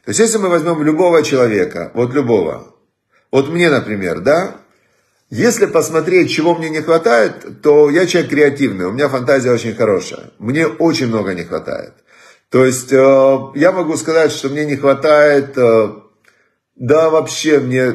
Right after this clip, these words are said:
даже простая вещь, мне надо там какую-то операцию, мне уже давно надо делать, еще что-то, мне масса всего не хватает.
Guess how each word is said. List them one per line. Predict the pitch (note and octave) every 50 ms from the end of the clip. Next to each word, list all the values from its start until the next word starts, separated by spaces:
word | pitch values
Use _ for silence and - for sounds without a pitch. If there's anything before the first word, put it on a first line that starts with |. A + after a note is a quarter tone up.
| - - -
даже | - A#2+ B2+ D#3 D#3 D#3+ D#3
простая | D#3 E3 D3+ D3+ D3 - - E3+ D#3+ D#3 C#3 B2
вещь, | B2 C3 D3+ E3 E3 - - - -
мне | A2 A#2+ C3 C3+ C3+
надо | C3 C#3 C3 B2 A#2+
там | - A#2 A2 G#2+
какую-то | - - - C#3+ C#3 C3+ C#3
операцию, | B2+ A2+ C#3 C3 B2 B2+ B2+ B2 - A#2+ A2
мне | A2 A2
уже | G#2+ G#2+ G#2
давно | G#2 G#2+ G2+ G#2 G#2
надо | G2+ G#2 G2+ G2+ G2+
делать, | F#2+ G2+ G2 F#2+ F#2 F#2 - B2
еще | C3+ C3 - C#3 C#3 C3
что-то, | B2 - - G#2+ F#2 - F#2+
мне | A2+ C#3 D#3
масса | D3+ D3 C#3+ D#3 D#3+ D3+ - - B2 F#2+
всего | - - - G2 G2 F#2+
не | F2+ F2+
хватает. | - - F2+ - - E2 - - -